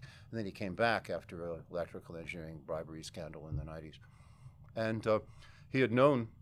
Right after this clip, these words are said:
Ambassador Koh well from his work in the Pacific as singpac. And Ambassador Koh explained to him that he had a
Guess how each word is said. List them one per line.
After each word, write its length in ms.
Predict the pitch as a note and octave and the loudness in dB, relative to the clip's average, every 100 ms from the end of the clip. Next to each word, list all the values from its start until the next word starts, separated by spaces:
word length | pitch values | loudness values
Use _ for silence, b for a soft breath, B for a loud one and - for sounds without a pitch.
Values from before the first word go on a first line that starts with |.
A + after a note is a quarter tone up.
| - | -4
Ambassador 540 | A#2 A2+ A2+ - G2+ | 4 6 6 2 -6
Koh 280 | - C3 A#2 | 2 4 6
well 320 | A2 A#2+ G#2 | 6 6 6
from 260 | - G2+ F2+ | 0 -8 -6
his 220 | F#2+ E2+ | -6 -6
work 400 | F#2 F#2 E2+ - - - - - | -6 -6 -8 -14 -20 -20 -20 -10
in 300 | A2 F#2+ F2+ | -4 -2 -2
the 140 | F2 E2+ - | -2 -4 -2
Pacific 420 | G#2+ C#3+ G#2+ F2+ G#2+ | 2 2 0 -4 -8
as 240 | F2+ - - - | -10 -10 -12 -10
singpac. 320 | A2+ A2 F#2+ - - - - - - - - - | -8 -6 -6 -8 -20 -20 -20 -20 -20 -20 -14 -2
And 120 | C3+ | 4
Ambassador 400 | B2+ B2 A#2+ C3+ | 6 6 6 0
Koh 240 | A#2 C3+ B2 | -2 0 2
explained 360 | - B2+ F3+ | 2 2 2
to 80 | E3 | 2
him 120 | G2 | 0
that 120 | A2 | 2
he 80 | A#2+ | 2
had 220 | A2 A#2 | 4 4
a 160 | A2+ G2+ | 4 2